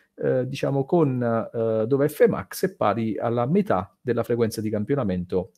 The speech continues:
utilizzata. Ok? Ovviamente poi questi campioni potrebbero essere, diciamo, in-, interpolati o meno a seconda delle, eh, dello strumento che state utilizzando. Cioè, in molti casi,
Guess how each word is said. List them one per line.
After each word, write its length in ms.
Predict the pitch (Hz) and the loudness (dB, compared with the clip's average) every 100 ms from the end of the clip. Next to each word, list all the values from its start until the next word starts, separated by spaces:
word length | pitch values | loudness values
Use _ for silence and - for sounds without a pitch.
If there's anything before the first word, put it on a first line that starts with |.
| - | -8
utilizzata. 680 | 107 98 87 76 80 - _ _ _ _ | -6 -4 -6 -6 -10 -12 _ _ _ _
Ok? 520 | 127 - 160 135 120 _ - - - - - _ _ _ _ _ _ _ _ _ _ _ _ _ - | -14 2 4 4 -2 _ -20 -20 -20 -20 -20 _ _ _ _ _ _ _ _ _ _ _ _ _ 4
Ovviamente 440 | 156 247 143 117 | 8 10 8 6
poi 160 | 160 151 | 6 8
questi 280 | 147 - 202 | 6 2 2
campioni 760 | 240 - 123 117 147 165 - | 2 2 0 2 2 2 -2
potrebbero 500 | - 127 143 135 135 | -4 0 0 2 4
essere, 840 | 123 117 - 110 110 107 104 101 - | 4 4 2 4 6 4 2 -2 -8
diciamo, 460 | 110 113 113 110 | -8 -2 0 0
in-, 580 | 110 123 110 107 110 - - | 0 -2 -6 -6 -8 -8 -6
interpolati 760 | 120 123 120 135 147 127 196 | -4 -2 0 4 4 4 4
o 40 | |
meno 500 | 180 120 113 107 - - | 4 4 2 0 -2 -6
a 100 | 113 | -4
seconda 460 | - 127 123 120 | 0 0 2 0
delle, 720 | 107 110 107 107 98 92 95 90 | 0 0 2 2 0 -2 -4 -4
eh, 60 | |
dello 220 | 101 104 | -4 -4
strumento 380 | 107 - 113 110 | -2 -2 0 0
che 60 | 101 | -2
state 240 | - 101 | -2 -6
utilizzando. 540 | 101 104 107 135 98 101 | -2 -2 2 2 2 -4
Cioè, 100 | 113 | -4
in 60 | |
molti 260 | 139 147 120 | -2 -2 -2
casi, 420 | 131 113 104 - | -2 -2 -4 -8